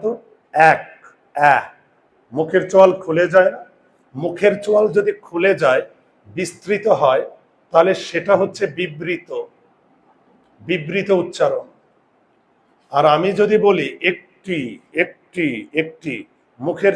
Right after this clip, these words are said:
চোয়াল খুলে না, বুজে থাকে, যদি মুখের চোয়াল বুজে থাকে, সংকুচিত হয়ে থাকে না খুলে, তাহলে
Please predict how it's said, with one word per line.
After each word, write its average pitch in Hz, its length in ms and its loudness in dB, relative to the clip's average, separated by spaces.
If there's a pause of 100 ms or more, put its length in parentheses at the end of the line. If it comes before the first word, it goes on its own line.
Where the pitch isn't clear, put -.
চোয়াল 202 240 6 (140)
খুলে 175 240 0 (100)
না, 113 80 -6 (720)
বুজে 185 380 2 (120)
থাকে, 131 300 -4 (840)
যদি 180 240 0 (140)
মুখের 185 320 0 (120)
চোয়াল 208 240 4 (180)
বুজে 196 280 2 (100)
থাকে, 160 300 -4 (800)
সংকুচিত 185 720 -2
হয়ে 185 340 6
থাকে 170 260 0 (200)
না 160 120 0
খুলে, 156 340 -8 (680)
তাহলে 170 340 2